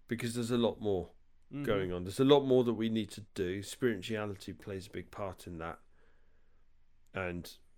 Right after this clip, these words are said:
Speaker 1: th-, there's a lot more, there's a lot about this world that we don't know. There's a lot
Speaker 2: Mm.
Speaker 1: that we need to learn. So to your point, we are,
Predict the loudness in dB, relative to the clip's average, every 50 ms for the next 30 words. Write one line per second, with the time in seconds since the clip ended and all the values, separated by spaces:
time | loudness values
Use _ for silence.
0 | -20 -20 -20 -20 -20 -18 -12 -4 -2 -2 -2 -2 -2 0 0 0 0 0 -2 0
1 | 0 0 0 0 -4 -10 -18 -12 -8 -8 -6 -4 -4 -4 -2 0 0 0 0 -2
2 | -8 -6 -6 -4 -4 -4 -6 -10 -10 -6 -4 -4 -4 -4 -6 -8 -12 -12 -12 -8
3 | -6 -6 -6 -6 -8 -10 -10 -10 -10 -10 -12 -16 -20 -20 -20 -20 -18 -16 -12 -10
4 | -6 -4 -4 -4 -4 -6 -10 -10 -10 -10 -10 -10 -12 -12 -10 -10 -8 -8 -8 -10
5 | -12 -14 -18 -20 -14 -8 -8 -8 -8 -8 -10 -4 2 4 4 4 4 2 -6 -2
6 | 0 0 0 -2 -4 -10 -20 -20 -20 -20 -20 -20 -20 -20 -20 -20 -20 -14 -6 -2
7 | 0 0 2 2 0 0 -2 -4 -8